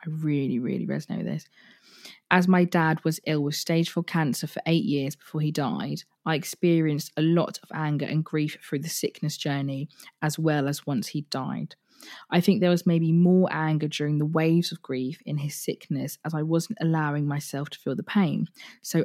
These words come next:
anger reared its head instead. Although I don't like it, I think it can be the comfortable emotion, as maybe you feel like you're doing something with it if you shout, throw, et cetera in anger,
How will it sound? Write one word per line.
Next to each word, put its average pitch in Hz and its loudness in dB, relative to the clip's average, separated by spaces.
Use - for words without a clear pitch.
anger 151 0
reared 143 -2
its - -8
head 135 -8
instead. - -8
Although 185 8
I 214 8
don't 214 6
like 165 4
it, 143 -2
I 160 -4
think 175 0
it - -8
can 175 2
be 160 2
the 170 -4
comfortable - 0
emotion, 143 -2
as - -6
maybe 151 0
you 156 -2
feel 151 -2
like 151 0
you're 151 -2
doing 151 0
something 151 -2
with 139 -2
it - -6
if 170 -4
you 151 0
shout, 135 -2
throw, 139 0
et 107 -2
cetera - -6
in 135 -4
anger, - -6